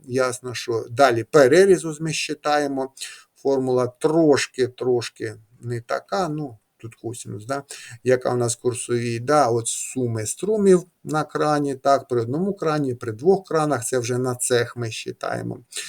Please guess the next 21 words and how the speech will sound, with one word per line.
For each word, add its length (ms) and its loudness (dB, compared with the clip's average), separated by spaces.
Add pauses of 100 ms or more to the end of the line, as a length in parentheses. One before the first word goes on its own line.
(400)
Падіння 680 4
напруги 580 0
нам 260 -2
знакома 760 -4
формула, 600 -4
да, 240 -4
як 240 -6
падіння, 480 -6
тільки 240 -16
ж 80 -16
формула 360 -12
написана 560 -14
ж, 80 -20 (100)
конечно, 300 -20 (540)
трошки 340 -4
проценти. 540 2
Пам'ятайте, 600 6
п'ять 320 4
відсотків 600 -2
падіння, 560 0
да, 420 0